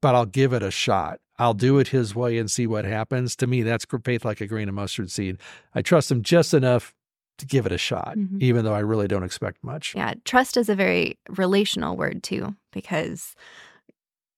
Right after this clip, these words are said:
Speaker 2: you are, you're not just, it's not just the confidence that if I turn on this, if I flip this switch, the light will come on. Um, but you're also putting trust in a person, um, in this case too. It's, so there's, there's the confidence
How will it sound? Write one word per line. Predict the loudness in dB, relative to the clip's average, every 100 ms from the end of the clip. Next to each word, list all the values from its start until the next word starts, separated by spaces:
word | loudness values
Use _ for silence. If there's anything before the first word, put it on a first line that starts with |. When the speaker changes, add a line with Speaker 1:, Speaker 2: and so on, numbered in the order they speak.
| _ _ -10
Speaker 2:
you | -2 2
are, | 4 2 0
you're | -2 0
not | 2 2 0
just, | -6 -6 -12 -16 -6
it's | -2 4
not | 4 4
just | 2 2 2 -4
the |
confidence | 0 2 0 0 -2 -2 -6 -10
that | -2 2 2 0 -6 -4
if | 0
I | 0
turn | 0 0
on | 0 0
this, | -2 -4 -10
if | -2 2
I | 4
flip | 2 0
this | -2 -4
switch, | 0 2 2 2
the | 2
light | 2 2
will | -2
come | -4 -4
on. | -4 -4 -6 -8 -14 -18 -12 -2
Um, | 0 0 -2
but | 2 2
you're | 4 4
also | 4 2 -2
putting | -2 -2 -2 -2
trust | -2 -4 -4
in | -4
a | -4
person, | -2 -2 -2 -6 -6 -6 -12 -20 -10 -4
um, | -2 -2
in | -2
this | -2 -4
case | -6 -6 -4
too. | -4 -4 -4
It's, | -6 -2
so | 2 4
there's, | 2 2
there's | 0 -2 -2
the |
confidence | -2 2 2 2 0 0